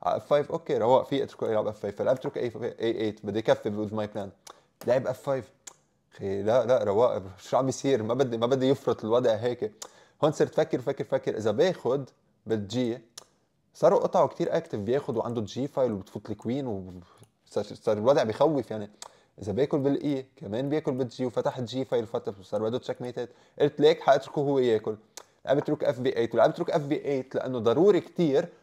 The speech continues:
فضي هيدا السكوير للبيشوب. لأنه إذا البيشوب تبعه بيجي بيقعد هون والكوين تبعه بتفوت على الدارك سكوير، بتصير بده تشيك ميتات.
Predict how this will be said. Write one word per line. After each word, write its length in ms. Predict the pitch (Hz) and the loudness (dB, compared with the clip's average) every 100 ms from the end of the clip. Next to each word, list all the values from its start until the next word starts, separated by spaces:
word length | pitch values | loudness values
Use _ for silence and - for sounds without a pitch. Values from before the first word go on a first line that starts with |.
| _ | _
فضي 300 | - 175 165 | 2 4 4
هيدا 240 | 156 165 165 | 4 4 4
السكوير 460 | 123 - 156 160 | 2 -4 0 2
للبيشوب. 480 | 156 117 117 - 123 - _ - - _ _ | 2 2 0 -2 -4 -6 _ -20 -20 _ _
لأنه 120 | 110 117 | -6 0
إذا 120 | 117 | 2
البيشوب 320 | 135 180 - | 2 0 2
تبعه 260 | 165 170 143 | 6 8 8
بيجي 240 | 127 151 | 6 -2
بيقعد 400 | 120 139 131 104 | 0 0 0 0
هون 280 | 120 139 131 | -2 -2 0
والكوين 380 | 107 - 135 127 | -2 -4 -4 0
تبعه 260 | 139 135 | 4 4
بتفوت 320 | 101 - 131 | 2 -2 -4
على 100 | 107 | -2
الدارك 220 | 107 120 117 | 2 2 2
سكوير، 380 | - 135 123 | -4 -4 -2
بتصير 420 | 107 104 95 - 135 | -4 -6 -6 -2 0
بده 180 | 131 | 0
تشيك 240 | 123 123 123 | -2 -4 -4
ميتات. 320 | 110 139 | -4 -2